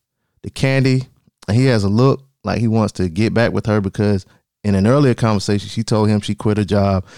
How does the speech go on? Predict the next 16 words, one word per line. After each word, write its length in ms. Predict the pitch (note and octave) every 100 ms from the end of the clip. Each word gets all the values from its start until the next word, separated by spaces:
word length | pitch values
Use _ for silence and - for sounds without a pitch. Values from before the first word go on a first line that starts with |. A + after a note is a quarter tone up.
| - -
and 80 |
was 100 | G2
doing 200 | F2+ G#2
a 40 | F#2+
block 300 | G2 G2+ -
party. 400 | F#2+ G2 F#2+ F#2 _ _ - _
And 120 | -
the 60 | G2+
conversation 560 | C3 B2+ A#2+ A#2+ A2+ A2
he 80 | A2
had 200 | A2+ A2
with 120 | G2+
his 120 | G2
friend 440 | - B2 A#2+ G#2+ - _ -
was 440 | G#2 G2 F#2+ F#2 -
about 440 | F#2 F2+ F#2+ -